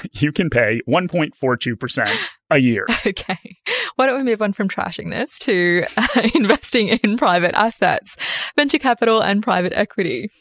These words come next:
Speaker 2: Remember that this is the long-term portion of Dave Swenson's portfolio, where he says that his investment horizon is essentially forever.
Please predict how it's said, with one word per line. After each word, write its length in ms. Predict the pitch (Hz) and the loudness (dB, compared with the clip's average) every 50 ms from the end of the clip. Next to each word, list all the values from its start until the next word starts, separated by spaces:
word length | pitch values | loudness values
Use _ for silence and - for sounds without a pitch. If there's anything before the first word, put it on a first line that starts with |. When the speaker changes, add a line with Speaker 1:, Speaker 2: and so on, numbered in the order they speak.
| - _ _ _ | -20 _ _ _
Speaker 2:
Remember 300 | - 226 226 233 240 269 | 0 2 2 2 2 2
that 160 | 254 - - - | 0 0 0 0
this 220 | 214 202 196 - | 0 -2 0 0
is 240 | 208 190 190 185 - - | 0 0 0 -2 -4 -4
the 140 | 202 196 | -2 -2
long-term 540 | 190 190 185 185 190 202 - 226 190 196 202 | 0 0 0 0 0 0 0 -2 -2 -2 -2
portion 400 | - 180 180 180 - - 175 175 - | -2 -2 -4 -4 -2 -2 -2 -2 -2
of 160 | - 180 170 | -2 -4 -4
Dave 260 | - 170 165 165 170 | -2 -2 -2 -4 -4
Swenson's 380 | - 185 170 180 - 185 180 - | -4 -4 -4 -2 -2 -2 -4 -4
portfolio, 760 | - 196 - - - 190 170 165 165 170 170 180 233 269 | -4 -6 -6 -4 -2 -2 0 2 2 2 0 0 0 -2
where 200 | 262 214 - 180 | -2 -2 -2 -2
he 160 | 180 180 185 180 | -2 -2 -2 -4
says 400 | - - 175 170 165 170 - - | -2 -2 -2 0 0 -2 -2 -2
that 360 | 170 165 165 165 165 165 - _ _ | -2 -2 0 0 -2 -4 -8 _ _
his 340 | 165 _ - 196 165 165 160 | -8 _ -2 0 0 0 0
investment 400 | - 185 185 233 - - 254 254 | 0 0 0 0 0 -2 -4 -2
horizon 380 | 262 269 254 240 247 262 247 220 | 0 0 2 2 2 0 0 0
is 100 | 202 175 | 0 0
essentially 460 | 175 - - 156 190 - 185 175 180 | -2 -2 -4 -4 -4 -2 -2 -2 -2
forever. 440 | - 190 180 175 175 185 202 269 | 0 0 0 2 2 2 2 0